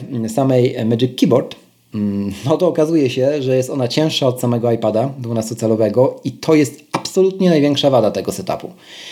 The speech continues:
Gdyby nie to, to wagowo iPad wygrywałby w przedbiegach z moim MacBookiem, e, czternastocalowym z dwa tysiące dwudziestego pierwszego roku, a tak, patrząc całościowo na wygodę setupu, który mamy zabrać ze sobą do plecaka, mm, wolę zabrać ze sobą MacBooka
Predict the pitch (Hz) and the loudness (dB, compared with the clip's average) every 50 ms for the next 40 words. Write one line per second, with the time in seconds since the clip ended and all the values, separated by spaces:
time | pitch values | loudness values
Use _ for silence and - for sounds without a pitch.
0 | - - - - _ - - 120 156 190 247 233 233 208 - 147 151 - - - | -18 -20 -20 -20 _ -12 -2 0 2 2 4 4 2 4 4 2 2 2 -2 -6
1 | - - 139 123 110 104 143 160 160 - 139 131 135 175 208 214 - 165 160 156 | -2 0 2 2 2 2 0 -2 0 0 0 0 2 0 0 0 0 -2 -2 0
2 | 165 160 147 131 131 131 123 135 156 156 151 139 131 135 131 131 - - - - | 0 -2 -2 0 -2 -2 0 0 0 2 0 0 0 -2 -4 -4 -8 -4 0 0
3 | 175 175 165 151 165 143 - 110 101 95 - 117 113 117 117 117 117 117 104 117 | 0 0 2 0 0 2 2 0 -2 -2 -2 0 0 0 0 0 -2 -2 -2 -2
4 | 120 - - 120 113 113 117 113 113 107 - - - 120 113 113 110 113 107 - | -4 -2 0 0 0 0 -2 -4 -6 -8 -2 0 2 2 4 2 0 -2 -2 0
5 | 117 110 113 107 110 110 107 110 113 113 113 113 113 110 107 107 110 113 110 107 | 2 2 2 2 0 -2 0 0 0 0 0 -2 -4 -4 -4 -2 -4 -4 -4 -4
6 | - - 113 110 113 117 117 113 - 127 113 123 123 127 127 - 226 208 - - | -4 -2 -2 -2 -2 -2 -2 -2 0 0 2 4 4 4 4 2 0 -2 -2 -2
7 | - 175 180 185 226 262 277 269 - - - - - - - - - - - - | -4 -4 -2 0 0 0 0 0 -4 -12 -18 -20 -20 -20 -20 -20 -20 -20 -20 -20
8 | - _ _ _ 180 190 190 233 240 220 202 - - 202 202 196 180 185 - 202 | -20 _ _ _ 0 2 2 2 2 2 0 0 0 0 0 0 0 0 0 0
9 | 190 185 180 175 156 139 147 147 147 170 170 165 147 - 156 143 160 143 139 135 | 0 2 2 2 2 2 2 0 0 0 0 0 -2 -2 -2 0 0 0 0 0
10 | 127 123 - 127 123 120 123 123 127 123 120 127 120 123 127 127 123 - - 139 | -4 -2 0 0 0 2 0 0 0 0 0 0 2 2 0 0 -2 -2 -2 0
11 | 139 147 147 147 - 170 170 175 180 180 175 185 175 180 - - - - 139 135 | 2 2 2 2 2 2 2 2 0 0 0 0 0 0 -2 -4 -8 -8 -8 -8
12 | 127 127 - - _ _ _ _ _ _ - - - 120 127 139 139 135 123 120 | -8 -10 -14 -20 _ _ _ _ _ _ -6 -2 0 2 4 6 6 6 6 6
13 | - 135 139 131 127 - 92 110 113 151 175 170 165 131 - 92 - | 4 4 2 2 0 -2 -2 0 2 2 4 4 2 2 2 -2 -10